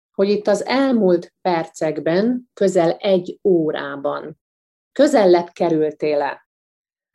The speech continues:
a következő lépésedhez, miközben nem a vállalkozásról beszéltünk, nem kifejezetten a vállalkozásról beszéltünk,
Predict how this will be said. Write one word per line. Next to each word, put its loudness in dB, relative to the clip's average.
a -10
következő 4
lépésedhez, -4
miközben 0
nem 0
a 2
vállalkozásról -2
beszéltünk, -6
nem 0
kifejezetten 0
a -2
vállalkozásról -4
beszéltünk, -2